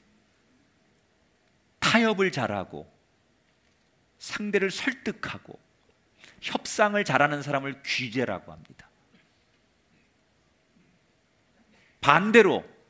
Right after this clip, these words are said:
너무 원칙만 고수하고 자기의 지조만 지키는 사람을 바보나 어리석은 사람이라고 얘기합니다.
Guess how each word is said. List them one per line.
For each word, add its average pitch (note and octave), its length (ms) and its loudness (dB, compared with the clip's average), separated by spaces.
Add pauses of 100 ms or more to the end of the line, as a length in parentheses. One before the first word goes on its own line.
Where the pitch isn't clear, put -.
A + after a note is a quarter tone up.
(320)
너무 G3+ 400 6
원칙만 G#3 880 6
고수하고 D#3+ 1000 0 (1600)
자기의 G3 920 0
지조만 A3 600 4
지키는 F#3 480 -4
사람을 D#3 520 -4
바보나 C#3+ 880 0
어리석은 D#3 600 -2
사람이라고 G#2+ 480 -8
얘기합니다. F#2 580 -14